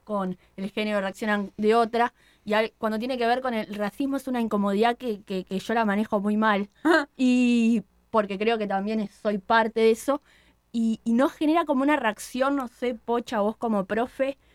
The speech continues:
Speaker 1: eh, como quizás si, no sé, das una, una autora feminista blanca, y no sé, enseguida todos los pibes quieren decir algo, ah, yo no soy, no sé, es una reacción,
Speaker 2: <laughs>
Speaker 1: pero muy, muy,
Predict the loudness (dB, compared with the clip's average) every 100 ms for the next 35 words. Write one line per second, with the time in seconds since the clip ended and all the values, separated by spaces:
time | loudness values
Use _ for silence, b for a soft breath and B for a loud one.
0 | _ _ _ 4 6 6 4 2 0 -2
1 | -4 -4 -6 -4 -4 -4 -6 -6 -6 -10
2 | -6 -6 -4 -6 -6 _ _ -6 -6 -4
3 | -4 0 2 2 0 0 0 2 2 0
4 | -4 -4 0 2 4 4 4 2 -2 2
5 | 2 0 _ _ _ -8 -6 -4 -6 -4
6 | -6 -6 -4 -4 -2 -4 -4 -4 -6 -4
7 | -4 -2 -2 0 2 2 2 -2 -4 -4
8 | -4 -4 -4 -6 B -2 0 2 2 2
9 | 0 0 4 4 4 2 2 2 2 2
10 | 4 2 0 0 2 2 0